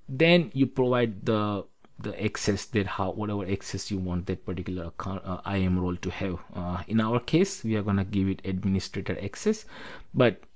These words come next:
you can, you know, narrow it down to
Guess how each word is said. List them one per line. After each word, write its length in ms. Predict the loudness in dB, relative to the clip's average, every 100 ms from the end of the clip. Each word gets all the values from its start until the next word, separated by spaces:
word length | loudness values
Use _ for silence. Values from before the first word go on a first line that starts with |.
| -10
you 180 | -2 -2
can, 300 | 2 2 2
you 120 | 2
know, 240 | 0 0 -4
narrow 360 | -2 0 2
it 200 | 0 -2
down 300 | -2 0 -2 -2 -10 -20 -20 -20 -4
to 300 | 0 0 0